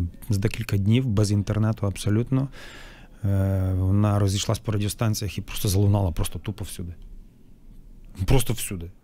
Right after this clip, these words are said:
От стихійно. Ніяких, ніякої реклами, ніякої роз-, ну, тобто там Ф Д Р там розіслали по радіостанціях тоді, і все.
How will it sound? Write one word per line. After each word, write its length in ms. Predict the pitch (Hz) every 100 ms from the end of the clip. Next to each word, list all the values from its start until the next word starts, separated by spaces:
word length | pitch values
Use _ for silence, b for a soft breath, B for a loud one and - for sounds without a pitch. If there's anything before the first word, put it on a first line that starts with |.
| - - -
От 100 | -
стихійно. 600 | - - - 156 131 98 - - - 101 107
Ніяких, 800 | 110 120 123 131 131 123 - -
ніякої 560 | 110 113 117 117 113 104 B B -
реклами, 540 | 107 113 - 123 117 107
ніякої 420 | 107 107 - 104
роз-, 220 | - -
ну, 140 | 113 113
тобто 360 | - 110 107 101
там 280 | - 113 101
Ф 100 | 95
Д 80 | 104
Р 160 | 95 90 -
там 320 | 92 87 85 -
розіслали 640 | 90 101 120 - 240 226
по 220 | 175 185 180
радіостанціях 600 | 175 165 - 151 - -
тоді, 240 | 123 120 B B B B B -
і 60 |
все. 220 | 113 -